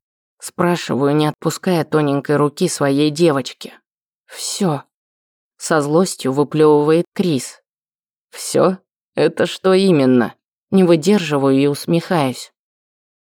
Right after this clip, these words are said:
"Отец подкупил судей и их адвоката". "Это не так", говорю ей. "Марк, ты оправдываешь его?"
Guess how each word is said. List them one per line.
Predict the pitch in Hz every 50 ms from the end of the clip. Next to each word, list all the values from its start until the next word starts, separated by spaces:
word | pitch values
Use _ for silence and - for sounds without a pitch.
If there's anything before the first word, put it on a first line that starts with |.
| _ _
"Отец | _ 190 170 - - 214 - -
подкупил | - - 170 - - 190 185 185 202 208 190 180
судей | - - 190 226 220 180 180 170 160 175
и |
их | 185 - -
адвоката". | - 170 175 196 202 - - 233 214 185 - - - - - _ _ _ _ _ _ _ _ _ _ _ _ _ _
"Это | _ 135 135 - _ - 131
не | 139 143 151
так", | 156 151 - 165 143 123 - _ - - _ _ _ _ _ _ _ _ _
говорю | 175 165 165 151 147 139 135 147 156
ей. | 156 160 160 139 123 - - _ _ _ _ _ _ _ _ _ _ _ _ _ _ _ _ _
"Марк, | - 196 196 196 214 226 190 156 - - - - - _ _ _ _ _ _ _
ты | _ 226
оправдываешь | 220 196 185 190 - 214 214 220 233 214 226 226 208 202 180 165 -
его?" | - 185 190 185 170 180 165 143 143